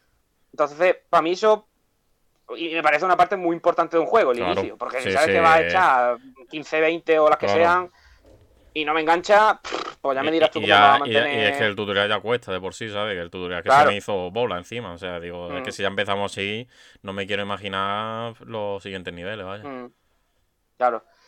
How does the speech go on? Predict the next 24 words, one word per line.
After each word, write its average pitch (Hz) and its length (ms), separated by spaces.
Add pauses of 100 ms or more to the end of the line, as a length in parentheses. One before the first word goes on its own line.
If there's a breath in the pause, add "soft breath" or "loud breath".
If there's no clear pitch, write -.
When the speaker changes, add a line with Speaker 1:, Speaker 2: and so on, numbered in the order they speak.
(140 soft breath)
Speaker 1:
Entonces, 160 400
es 139 40
un 165 120
juego 165 220
que 135 60
es 143 60
verdad 147 200
que 120 80
a - 40
los 117 120
fans 143 280
les 113 180
va 123 60
a 135 40
gustar, 147 380 (320)
pero 196 360 (280)
aquí 147 200
ya 160 100
entra 160 240
para 147 180
mí 151 240
una 147 220
gran 139 320
pega, 165 380